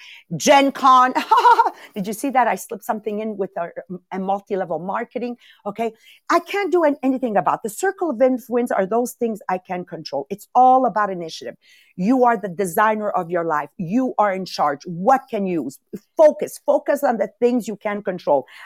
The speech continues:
I can control my attitude. I can control my efforts. I can control my mindset. Now I have influence on the outside of me, because we're gonna be diving in as of next Thursday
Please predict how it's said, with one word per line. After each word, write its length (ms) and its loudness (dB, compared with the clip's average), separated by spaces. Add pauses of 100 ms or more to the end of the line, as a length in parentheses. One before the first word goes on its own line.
(120)
I 80 2
can 240 -6
control 340 0
my 220 -2
attitude. 400 -4
I 80 -6
can 240 -6
control 340 -6
my 220 -4
efforts. 340 -6
I 60 -10
can 260 -4
control 380 0
my 160 -2
mindset. 520 -2 (460)
Now 800 8
I 140 4
have 280 -4 (100)
influence 840 -4
on 160 -8
the 200 -10
outside 720 -2
of 180 -12
me, 180 -16 (500)
because 300 -8
we're 80 -4
gonna 160 -2
be 140 -4
diving 420 0
in 180 2
as 140 -4
of 80 -10
next 320 -12
Thursday 460 -6